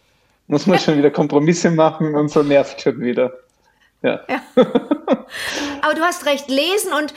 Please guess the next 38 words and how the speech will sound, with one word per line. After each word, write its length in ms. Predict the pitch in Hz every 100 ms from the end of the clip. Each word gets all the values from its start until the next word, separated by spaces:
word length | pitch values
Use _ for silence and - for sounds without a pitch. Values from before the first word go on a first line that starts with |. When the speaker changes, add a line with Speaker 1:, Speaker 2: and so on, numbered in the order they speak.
| - -
Speaker 2:
lesen 420 | 277 349 392 339
und 160 | 294
laufen. 400 | 254 226 233 220
Das 160 | 190 202
Ding 180 | 330 370
ist, 320 | 220 214 - - _ _ -
fürs 260 | - 294 247
Lesen 380 | 285 349 370 262
brauchst 380 | 240 240 -
du 60 | 233
ein 160 | 214 214
Buch, 340 | 302 392 -
meinetwegen 520 | 226 233 233 226 226
auch 220 | - 202 214
ein, 220 | 202 196
ein 180 | - 185 190
iPad 400 | 247 269 262 262
oder 240 | 214 196
wo 160 | 202 185
immer 180 | 226 233
man, 320 | 226 220 -
oder 220 | 185 180
Zeitung 480 | 180 240 302 320 294
oder 400 | 214 214 208 208 - - _
eine 140 | 202 180
Wand. 340 | 220 370 427 - - - _
Äh, 360 | 240 233 226 -
fürs 240 | - 240
Laufen 340 | 226 214 294 302
brauchst 240 | 240 247
du 60 | 240
deine 340 | 226 220 220 -
Laufschuhe 800 | 202 208 202 240 262 - 226 185
maximal. 540 | 180 175 - 175 165 175
Zur 140 | 220
Not 240 | 240 320
läufst 320 | 247 254 247
du 120 | 247